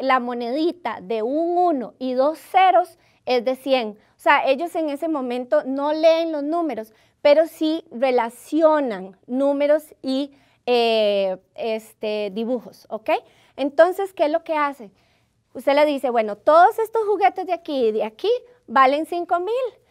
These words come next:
o menos de cinco mil. ¿Qué quiere?". Entonces, ellos van haciendo sus propias cositas y van y lo pagan. Por favor, denles el dinero para que lo paguen. Ellos van a sentir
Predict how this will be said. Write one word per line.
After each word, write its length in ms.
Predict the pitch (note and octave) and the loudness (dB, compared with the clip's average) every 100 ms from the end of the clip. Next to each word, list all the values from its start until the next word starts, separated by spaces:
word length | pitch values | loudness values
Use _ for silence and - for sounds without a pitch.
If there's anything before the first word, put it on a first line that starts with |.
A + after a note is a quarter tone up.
| _ _ _ _ _ _ | _ _ _ _ _ _
o 240 | C4+ C4+ | 4 6
menos 420 | A#3 C4 C4+ D#4 | 4 0 0 0
de 140 | D4+ D#4+ | -2 -6
cinco 300 | E4 D#4+ E4 | -6 -4 -4
mil. 400 | F4+ F#4+ C4+ _ _ _ _ _ | -2 -4 -6 _ _ _ _ _
¿Qué 200 | - B3+ | -4 -4
quiere?". 480 | C4 C#4 B3 G#3+ F#3 - | 0 2 2 0 -8 -16
Entonces, 480 | A#3+ C4+ C#4 E4 | -6 -4 -4 -2
ellos 340 | D#4+ D#4 F4 D4 | 0 0 -2 -4
van 200 | C4+ B3+ | -4 -6
haciendo 360 | C#4 B3 A#3 | -8 -8 -8
sus 180 | C4+ D#4 | -10 -12
propias 400 | - G#3+ A#3 B3+ | -14 -12 -10 -10
cositas 540 | - D#4+ G4 G4+ B3 - _ _ _ _ | -8 -6 -6 -6 -8 -12 _ _ _ _
y 300 | E4 F4 G4 A4+ _ _ _ _ _ _ - | -2 0 -2 -6 _ _ _ _ _ _ -4
van 380 | C4 C#4+ F4 F#4+ _ | 0 0 -2 -8 _
y 140 | C4+ | -6
lo 200 | B3+ A3+ | -4 -4
pagan. 500 | _ B3 A3+ G3+ F#3 _ _ | _ -2 0 -2 -12 _ _
Por 200 | C#4+ C4+ | -2 -2
favor, 380 | B3+ A#3+ B3 C4+ | -4 -4 -4 -4
denles 260 | A#3 C#4 D#4+ | -6 -6 -6
el 100 | A#3+ | -6
dinero 320 | A3+ B3+ C#4 | -10 -10 -10
para 160 | C#4+ | -10
que 120 | B3 F#3+ | -10 -12
lo 100 | F3+ | -12
paguen. 380 | G#3 G3+ F#3+ - _ _ _ _ _ _ - | -12 -12 -14 -20 _ _ _ _ _ _ -2
Ellos 360 | C4+ C4 D#4+ | 0 0 -2
van 220 | C#4 C#4+ C#4+ | -4 -6 -6
a 80 | |
sentir 720 | D#4+ C#4 A3+ A3+ D4 D4+ D4 | -8 -8 -10 -8 -4 -4 -4